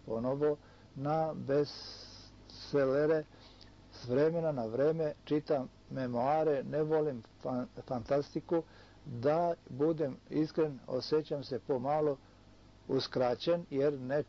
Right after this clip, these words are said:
čitam savremenu književnost, ali šta da kažem, sve se vraća na vreme.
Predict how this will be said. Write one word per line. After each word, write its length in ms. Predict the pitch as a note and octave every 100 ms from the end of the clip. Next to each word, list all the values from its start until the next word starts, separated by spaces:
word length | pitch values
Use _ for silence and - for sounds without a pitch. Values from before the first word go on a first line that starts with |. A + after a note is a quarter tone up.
| -
čitam 400 | D#3+ D#3 D3+ C#3+ -
savremenu 760 | - B2+ B2+ C#3 D3 C#3+ C#3 - - -
književnost, 880 | - B2 G#2+ A2 B2 C#3+ E3+ E3+ - - - -
ali 360 | - C#3 D#3+ C3
šta 280 | - D3+ D3
da 120 | A#2+
kažem, 400 | A2+ A2 G#2 G#2 - -
sve 360 | - D#3 F#3
se 240 | E3+ D3+ C3 - - - - -
vraća 600 | C3 A#2+ C#3 D#3+ - D3 C#3+
na 140 | B2+
vreme. 400 | A#2+ B2 A2 G#2